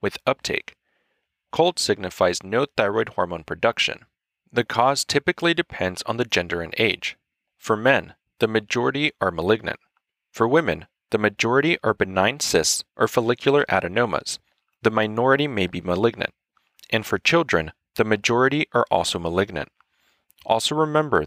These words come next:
that a large increase in malignancy potential exists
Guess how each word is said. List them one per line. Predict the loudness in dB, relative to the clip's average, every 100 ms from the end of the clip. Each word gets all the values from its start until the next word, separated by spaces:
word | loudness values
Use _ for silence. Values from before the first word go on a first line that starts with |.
| 0
that | 0
a | 2
large | 4 2 2
increase | -2 -4 -4 -4 -4
in | -4
malignancy | -2 -2 -4 -6
potential | -4 -6 -4 -4 -2 -2
exists | 0 2 2 0